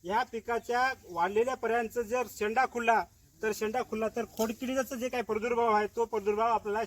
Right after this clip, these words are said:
शंभर टक्के रोखता येतो. तर त्या कारणास्तव शेतकरी बंधूंना, स-, सर्व शेतकरी बंधूंना अशी विनंती करण्यात येते की आपण जास्तीत जास्त वाढ झालेल्या पर्यांचा अशा प्रकारात शेंडा खुडून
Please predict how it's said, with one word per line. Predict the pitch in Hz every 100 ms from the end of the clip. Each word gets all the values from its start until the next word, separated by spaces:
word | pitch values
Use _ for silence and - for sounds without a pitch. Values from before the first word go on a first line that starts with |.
| -
शंभर | 226 247
टक्के | 254 220 - 240 311 - - _ _
रोखता | 165 220 220 254
येतो. | 220 - 127 101 _ _ _ _ -
तर | 240
त्या | 240 254
कारणास्तव | 254 247 262 - 254 -
शेतकरी | 226 220 254 254
बंधूंना, | 226 226 240 247 269 262 -
स-, | - 214 208
सर्व | - 220 233
शेतकरी | 233 - 233
बंधूंना | 226 233 233
अशी | 214 247
विनंती | 220 233 226 233
करण्यात | 220 220 214
येते | 226 233
की | 240 220 190 - - - _ 180
आपण | 190 254 262 269 277 269 - _ _ _ _
जास्तीत | 185 202 - 262
जास्त | 220 247 269 233
वाढ | 208 226 226
झालेल्या | 208 226 226 247 269
पर्यांचा | 254 - 196 226 247 220 233 190 - _ _ -
अशा | 185 277
प्रकारात | 269 233 208 233 240 -
शेंडा | 214 247 247
खुडून | 214 226 254